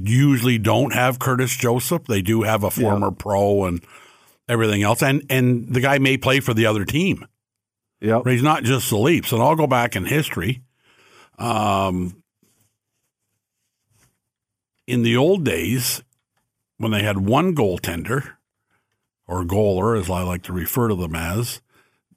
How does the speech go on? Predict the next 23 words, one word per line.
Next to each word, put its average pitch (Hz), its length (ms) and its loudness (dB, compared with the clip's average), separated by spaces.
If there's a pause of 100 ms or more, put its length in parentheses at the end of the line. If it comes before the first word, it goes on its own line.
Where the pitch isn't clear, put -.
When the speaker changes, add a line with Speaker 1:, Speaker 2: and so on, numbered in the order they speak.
(100)
Speaker 1:
eh, 101 320 -4
when 110 160 0
the 107 80 2
Leafs 139 280 0
came 110 220 -2
to 104 60 -2
town, 101 300 0
the 104 80 2
Marley 127 520 4
goalie 95 580 -2 (420)
was 101 140 0
generally 104 360 2
the 98 100 0
backup. 131 500 0 (640)
And 110 140 0
that 139 160 2
was 113 120 0
when 104 500 0
they 107 140 -4
only 104 280 2
had 90 240 -2
one 113 400 0
goaltender. 85 640 -6